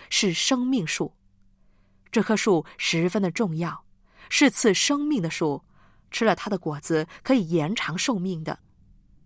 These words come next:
二章十到十四节描述有河流从伊甸园流出来，滋润园子，使园中的树生长结果，果子给人做食物。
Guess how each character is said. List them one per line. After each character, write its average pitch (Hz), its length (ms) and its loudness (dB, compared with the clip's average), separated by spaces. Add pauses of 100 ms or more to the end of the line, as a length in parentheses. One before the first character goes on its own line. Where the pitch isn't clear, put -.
(680)
二 233 220 6
章 226 240 2
十 190 280 2
到 190 240 6
十 180 340 0
四 285 260 2
节 147 380 -2 (480)
描 185 240 8
述 190 340 4 (160)
有 190 160 2
河 175 320 -2
流 185 380 2
从 180 300 -4
伊 285 200 2
甸 294 200 2
园 156 220 -2
流 160 220 -4
出 - 160 -2
来， 147 280 -4 (220)
滋 202 240 2
润 202 320 2
园 151 240 -6
子， - 180 -4 (600)
使 196 240 6
园 202 300 2
中 339 120 6
的 311 80 2
树 214 300 4 (160)
生 339 340 2
长 214 140 -2 (160)
结 285 300 4
果， - 260 -8 (800)
果 180 220 8
子 190 160 2
给 165 240 0
人 147 400 -2
做 302 240 2
食 - 320 -2
物。 202 260 -2